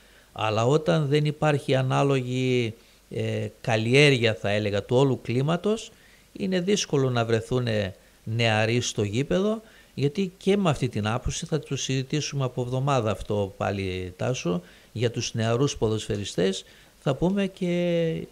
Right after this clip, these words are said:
τις απόψεις των παραγόντων, τουλάχιστον έτσι όπως μας τις μεταφέρουν σε εμάς,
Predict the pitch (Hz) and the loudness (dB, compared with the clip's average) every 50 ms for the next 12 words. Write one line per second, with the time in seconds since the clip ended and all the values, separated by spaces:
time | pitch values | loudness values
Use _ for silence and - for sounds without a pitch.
0 | - - _ - 151 - - 143 123 - 156 170 185 - - 202 196 185 - - | -18 -10 _ -2 -2 2 2 0 2 4 4 4 4 2 -2 -4 -4 -4 -4 0
1 | 170 165 160 147 143 127 120 120 117 110 107 117 131 147 156 165 196 214 208 208 | 0 0 2 2 2 2 2 4 2 2 4 4 4 4 4 2 0 0 0 -2
2 | - 147 151 160 156 - - 143 147 156 151 - 147 131 - 127 - - - 127 | 0 0 2 2 0 0 -2 0 0 0 0 -2 -4 -2 -2 -4 -4 -4 -4 -2
3 | 120 120 117 - - - - 104 104 - - - 107 104 107 107 - 110 101 - | -2 -2 -4 -6 -10 -8 -6 -6 -6 -6 -6 -6 -4 -4 -4 -2 -2 -4 -4 0
4 | - 139 143 135 123 117 - - 107 95 104 120 147 185 190 - | 2 2 2 2 0 -4 -4 -4 -4 -4 -2 -2 -2 -2 -4 -6